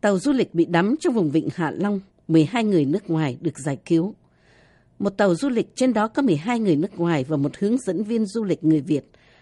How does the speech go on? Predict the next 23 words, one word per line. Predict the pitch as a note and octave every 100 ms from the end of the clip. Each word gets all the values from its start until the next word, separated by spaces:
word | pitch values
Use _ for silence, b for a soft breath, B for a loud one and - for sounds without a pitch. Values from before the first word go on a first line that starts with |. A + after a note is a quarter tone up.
| b
đã | - G3 -
chìm | G#3+ D3+
trong | B2+ A3+
vịnh | F#3+ D#3 -
Hạ | D#3+
Long | A2 G#3 G#3 G3 _
vào | D#3+ D#3
chiều | E3 C#3
thứ | F#3+
Năm. | G#3 G#3 F3+ _ b b b b
Nhưng | B3+
theo | B3 C4
nhà | A3+ F#3 -
chức | B3
trách | - -
địa | F3+ -
phương, | - A3+ G3+ - -
tất | C#4 -
cả | E3+ C#3 -
đều | D#3+
được | D3+ C#3+ -
giải | D3 G#2+
cứu. | - F3 G3+